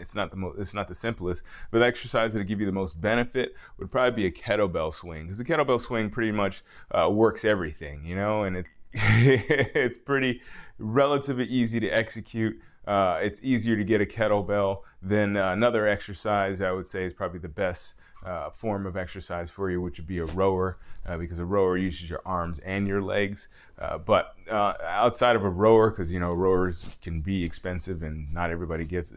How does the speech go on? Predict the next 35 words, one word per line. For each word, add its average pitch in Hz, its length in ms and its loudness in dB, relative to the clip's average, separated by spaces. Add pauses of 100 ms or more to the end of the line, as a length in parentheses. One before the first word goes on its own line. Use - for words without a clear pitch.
can 85 160 -6
get 80 200 -4
one. 87 200 -6 (320)
A 90 40 -6
kettlebell, 107 560 8
you 95 60 2
know, 92 80 -2
you 92 160 2
can 104 140 -2
get, 104 280 2 (200)
you 95 720 -8
can 110 100 0
get 113 200 4
a - 20 0
pretty 107 260 2
decent 95 380 0
kettlebell 90 540 -2 (240)
for, - 80 -4
like, 87 160 0
fifty 92 260 -4
bucks, - 580 -4
you 95 140 -2
know? 98 200 2 (460)
Uh, 107 220 8
so 98 400 6 (300)
why 110 420 6
I 110 60 2
say, 110 420 2 (260)
uh, 92 280 0
the 95 120 0
kettlebell 98 540 4
swing 101 380 -2
would 92 100 0
be 95 120 -2
your, 87 320 -2